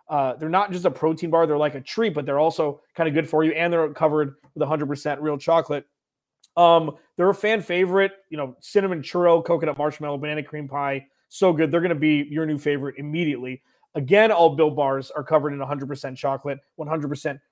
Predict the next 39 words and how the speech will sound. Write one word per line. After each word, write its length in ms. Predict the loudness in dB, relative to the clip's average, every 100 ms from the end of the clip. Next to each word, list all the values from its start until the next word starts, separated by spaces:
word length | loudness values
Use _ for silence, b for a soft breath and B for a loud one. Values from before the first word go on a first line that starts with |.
| _ -8
real 400 | 2 4 6 4
chocolate, 420 | 4 2 2 0
low 140 | -2
calorie, 360 | 0 0 0 0
high 160 | -2
protein. 500 | -2 -6 -6 -8 -12 b b
Replace 300 | -6 0 0
your 80 | 0
candy 240 | -2 -2 2
bars 280 | 2 2
with 120 | -2 -6
these. 260 | -6 -4
They're 100 | -4
better. 320 | 0 -2 -2 -12 _ _ _ _ _ _
A 40 |
typical 260 | 2 4 4
candy 240 | 2 -2
bar 180 | 2 2
can 100 | 2
be 120 | -4
anywhere 280 | -4 -2 -2
from 120 | -4 _
two 120 | -6
to 80 | -4
three 160 | -4
hundred 200 | -4 -4
calories. 440 | -4 -4 -4 -10 _ _ _ -6
Built 220 | -2 0
Bar, 280 | 0 0 -2
hundred 260 | -6 -6 -2
thirty 200 | -2 -2
calories, 380 | -4 -4 -6 -2
four 180 | -2
grams 220 | 0 -4 -6
of 60 |
sugar, 240 | -8 -8 -6
four 200 | -6 -6
net 160 | -6 -8
carbs, 300 | -12 -12